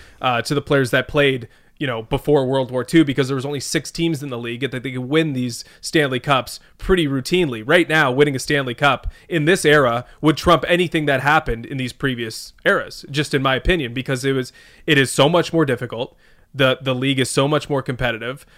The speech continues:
Uh, the players are so much better. Like, the,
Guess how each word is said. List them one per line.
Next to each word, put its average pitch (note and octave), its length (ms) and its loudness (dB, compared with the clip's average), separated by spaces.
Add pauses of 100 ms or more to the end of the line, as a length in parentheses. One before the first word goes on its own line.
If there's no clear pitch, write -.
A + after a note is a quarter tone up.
(160)
Uh, B2 240 0
the B2 100 -2
players C#3 380 2
are B2+ 80 0
so C3+ 240 -2
much C#3+ 240 -2
better. A#2 280 0
Like, C3 220 -4
the, D#3 160 2